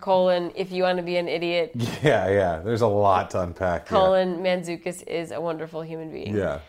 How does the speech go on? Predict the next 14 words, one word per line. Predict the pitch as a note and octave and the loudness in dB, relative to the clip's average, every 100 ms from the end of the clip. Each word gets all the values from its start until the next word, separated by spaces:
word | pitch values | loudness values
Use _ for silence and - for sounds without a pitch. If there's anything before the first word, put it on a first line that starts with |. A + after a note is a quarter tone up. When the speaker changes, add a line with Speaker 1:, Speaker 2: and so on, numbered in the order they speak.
| _ _ _ _ | _ _ _ _
Speaker 1:
Um, | G#3 G#3+ G#3 F#3+ | 4 6 6 4
now | G#3+ A3 | 4 4
we're | A3+ | 4
gonna | G#3+ | 4
go | G3 | 4
to | F#3 | 4
the | |
Heigl | F#3 A3+ B3+ | 2 2 4
meter. | C4+ C#4 E4+ F#4+ | 4 4 2 0
The | B3 | 0
Speaker 2:
Heigl | D#3 A3 | 4 6
Speaker 1:
Heigl | C4 | 6
Speaker 2:
meter. | - B3+ B3 | 6 4 4
Speaker 1:
meter | B3+ B3 A#3+ A#3+ A#3 A#3 | 2 2 2 2 2 -2